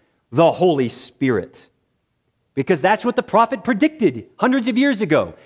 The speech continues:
that the Holy Spirit would descend on all of God's people who turn to Christ. So in verse thirty-nine, what does he say? For the promise, or what, what promise is this?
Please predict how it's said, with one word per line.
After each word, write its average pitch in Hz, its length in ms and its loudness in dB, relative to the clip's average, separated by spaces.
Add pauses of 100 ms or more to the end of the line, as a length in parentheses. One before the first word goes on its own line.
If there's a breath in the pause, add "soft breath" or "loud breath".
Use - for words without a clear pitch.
(220 soft breath)
that 175 100 -4
the 170 80 2
Holy 254 220 2
Spirit 247 400 -2
would 233 140 2
descend 247 520 0
on 233 320 0 (100)
all 220 880 2 (340)
of 131 220 -2
God's 120 400 0
people 110 600 -8
who 143 120 -8
turn 135 380 -4
to 107 100 -14
Christ. - 600 -12 (460)
So 226 400 2
in 180 140 -2
verse 151 220 -2
thirty-nine, 135 600 -2
what 135 180 -6
does 160 120 -4
he 202 100 -8
say? 120 380 -6 (300 soft breath)
For 170 800 0
the 131 100 -4
promise, - 800 -2
or 101 120 -6
what, 131 280 -2
what 95 220 -6
promise 175 360 -2
is 127 80 -6
this? 165 320 -2